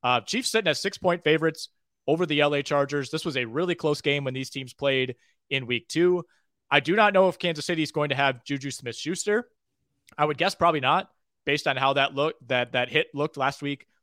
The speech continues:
against the Jaguars. He's in concussion protocol. Um, you know, if he's out, that, that changes things, al-, although they do have plenty of depth.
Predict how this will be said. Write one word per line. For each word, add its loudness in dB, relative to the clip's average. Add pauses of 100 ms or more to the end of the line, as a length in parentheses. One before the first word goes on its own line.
(160)
against -6
the -14
Jaguars. 4
He's -6
in -4
concussion -4
protocol. 4 (340)
Um, -2
you -6
know, -4
if -10
he's 0
out, 4
that, 0
that 0
changes -4
things, -4
al-, -2
although -2
they -2
do -4
have -4
plenty -2
of -6
depth. 6